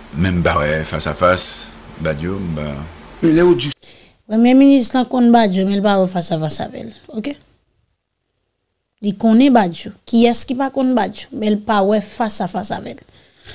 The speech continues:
Speaker 3: Ça qui arrive, au monde connaît, mais il pas ouais face à face. Mais c'est fin déclaration, papa, ici qui va le faire nous comprendre l'autre bagaille.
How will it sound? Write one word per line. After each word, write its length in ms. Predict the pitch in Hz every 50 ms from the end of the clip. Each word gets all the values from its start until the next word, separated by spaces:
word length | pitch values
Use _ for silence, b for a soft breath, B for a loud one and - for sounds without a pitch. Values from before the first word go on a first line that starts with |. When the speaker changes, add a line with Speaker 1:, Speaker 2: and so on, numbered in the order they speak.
| -
Speaker 3:
Ça 200 | _ - - 214
qui 80 | 196 -
arrive, 360 | 202 196 214 220 202 226 226
au 60 | 220
monde 260 | 208 208 214 214 214 208
connaît, 260 | - 254 262 262 208 185 180 180 - _
mais 180 | 226 202 202 208
il 80 | 196
pas 160 | 202 214 202
ouais 180 | 202 196 196 190
face 220 | 185 185 214 208 -
à 80 | 254
face. 440 | 247 - 269 247 - - - - - _ _ _ _ _ _ _ _ _ _ _ _ _ _ _ _ _ _ _ _ _ _ _
Mais 240 | 226 208 180 - - - _ _ _ _ _ _ _ _ _ _ _ _ _ _ _ _ _ _ _ _ _ _ _ _ _ _ _ _ _
c'est 300 | _ - - - 240 208
fin 360 | 190 - - - - 302 339
déclaration, 800 | 320 247 233 214 - 214 202 202 196 190 185 185 - - 196 190
papa, 280 | 190 190 180 185 170 165
ici 300 | 165 185 180 - - 254
qui 100 | 240 -
va 180 | 202 202 196 185
le 60 | 185
faire 180 | 180 185 208 190
nous 120 | 190 185
comprendre 440 | 185 180 170 185 170 170 170 165 165
l'autre 280 | 165 165 170 175 175 175
bagaille. 480 | 190 214 233 254 254 - 262 226 -